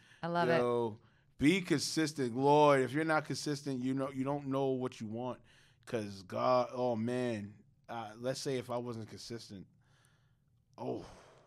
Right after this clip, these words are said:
Speaker 1: You just be all over the place. You just
Speaker 2: Oh
Speaker 1: be
Speaker 2: my God, this train, it would be a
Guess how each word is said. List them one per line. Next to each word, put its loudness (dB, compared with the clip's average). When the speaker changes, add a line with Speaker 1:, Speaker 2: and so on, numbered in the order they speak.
Speaker 1:
You 2
just 0
be 2
all 8
over 6
the -4
place. -4
You -2
just 0
Speaker 2:
Oh 0
Speaker 1:
be 4
Speaker 2:
my -4
God, -8
this -10
train, -8
it -4
would -6
be -10
a -14